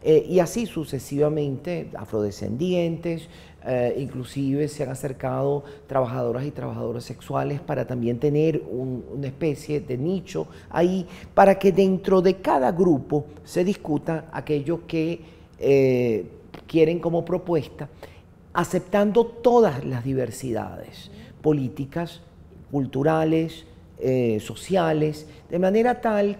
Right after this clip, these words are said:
que cuando se llevan a cabo las reuniones, los focus, los grupos que nos reunimos, eh, la gente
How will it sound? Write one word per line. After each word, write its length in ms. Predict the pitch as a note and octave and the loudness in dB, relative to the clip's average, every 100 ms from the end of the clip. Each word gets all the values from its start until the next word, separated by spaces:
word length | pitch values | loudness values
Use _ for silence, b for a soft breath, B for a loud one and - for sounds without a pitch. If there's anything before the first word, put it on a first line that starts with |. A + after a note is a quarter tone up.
| G3+ | -4
que 420 | F#3+ G3 G3+ - | -2 0 -2 -6
cuando 460 | - D#3 C#3+ C3+ B2+ | -2 0 2 0 0
se 220 | - C3+ | -2 -2
llevan 280 | B2+ D3+ F#3 | 2 2 2
a 80 | F3+ | -2
cabo 220 | F3 F3+ | -2 0
las 160 | F3+ | 0
reuniones, 720 | F3+ F#3 G3 F#3+ F3 F3 F3 - B - | -2 -2 -2 -2 -2 -2 -8 -14 B -10
los 160 | A2+ A2+ | -6 -2
focus, 420 | D3 D3 E3 - | -2 -2 -8 -6
los 220 | G#2+ A2+ | -4 -4
grupos 460 | - G3 E3+ B2+ A2+ | 0 -2 -2 -10 -10
que 140 | A#2 | -8
nos 200 | A#2 A2+ | -6 -6
reunimos, 640 | B2 E3+ F#3+ E3+ E3+ E3 - B B B | -4 -4 -2 -2 -4 -8 -14 B B B
eh, 320 | C#3 C#3+ C3+ | -2 0 2
la 100 | C3 | 0
gente 560 | B2 D3 C#3+ C#3+ F3 E3 | 0 -2 -4 -2 -4 -4